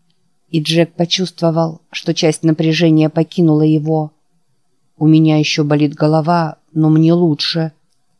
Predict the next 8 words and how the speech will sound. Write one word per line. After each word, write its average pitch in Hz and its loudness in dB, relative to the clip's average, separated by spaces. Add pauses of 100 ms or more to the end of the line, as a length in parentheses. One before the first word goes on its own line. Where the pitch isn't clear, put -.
(220)
«Ты 180 2
много 170 2
шумел, 175 0
когда 160 -2
ты, 151 -2
э», 156 -2 (680)
сказал 165 -2
Джек, 190 -4